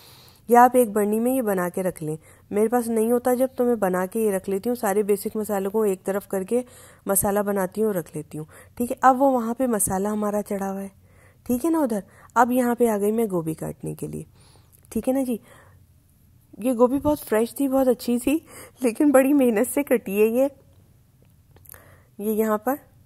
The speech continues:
काफ़ी मेहनत लगी मुझे इसको काटने में। ये मैं यहाँ पे ले आई, इसको मैंने वॉश किया अच्छे से,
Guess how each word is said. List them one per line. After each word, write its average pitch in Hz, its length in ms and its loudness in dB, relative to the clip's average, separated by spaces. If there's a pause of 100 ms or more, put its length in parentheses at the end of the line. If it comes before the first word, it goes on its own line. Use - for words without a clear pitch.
(140)
काफ़ी 240 240 0
मेहनत 226 380 0
लगी 185 200 -4
मुझे 190 220 -4
इसको 190 220 -8
काटने 165 400 -4
में। 165 140 -8 (520)
ये 220 100 -2
मैं 214 140 0
यहाँ 208 200 -2
पे 202 120 -6
ले 196 120 -4
आई, 202 100 -2
इसको 220 200 -8
मैंने 202 200 -4
वॉश 175 320 -4
किया 220 180 -4
अच्छे 220 240 -10
से, 254 220 -8